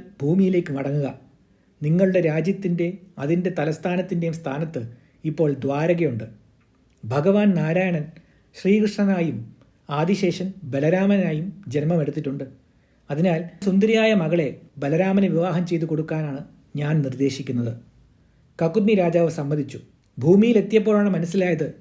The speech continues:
എല്ലാം മാറി മറിഞ്ഞു എന്നത്. ആളുകൾ വലുപ്പത്തിൽ ചെറുതായിരുന്നു. ദ്വാരകയിൽ ചെന്നപ്പോൾ രേവതിക്ക് ബലരാമനേക്കാൾ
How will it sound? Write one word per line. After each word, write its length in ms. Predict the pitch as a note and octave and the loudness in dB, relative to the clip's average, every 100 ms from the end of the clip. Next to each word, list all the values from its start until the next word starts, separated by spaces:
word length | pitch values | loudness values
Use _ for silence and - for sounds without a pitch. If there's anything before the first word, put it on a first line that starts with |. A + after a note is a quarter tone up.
| C#3 | -4
എല്ലാം 380 | C#3 F3 G#3 G3 | 0 2 2 2
മാറി 220 | D#3 F3 | 2 0
മറിഞ്ഞു 300 | E3+ D#3 E3 E3 | 0 2 2 2
എന്നത്. 260 | C#3+ B2 A#2+ - _ _ _ _ _ _ _ C#3 | 0 -6 -10 -20 _ _ _ _ _ _ _ -4
ആളുകൾ 380 | D3+ G3+ F#3+ G#3+ - - _ _ - | 2 4 4 0 -6 -20 _ _ -4
വലുപ്പത്തിൽ 500 | D#3+ G3 G#3 G#3 G#3 | -2 0 -2 0 0
ചെറുതായിരുന്നു. 640 | - D#3 F3 F3 C3+ B2 A#2 - - _ _ _ _ _ - | 0 0 2 2 0 -6 -10 -16 -20 _ _ _ _ _ -6
ദ്വാരകയിൽ 520 | C3+ C#3+ F3+ G3+ G3+ | -2 2 2 2 2
ചെന്നപ്പോൾ 440 | F#3+ G3 G3 E3+ G#3 - | 0 0 0 -4 -4 -8
രേവതിക്ക് 520 | B2+ D3 G3 G#3+ G#3+ A3 | 0 2 2 0 -2 -2
ബലരാമനേക്കാൾ 760 | D3+ D#3 F3+ G3+ G#3+ G#3+ G#3 | 0 0 2 2 2 2 -2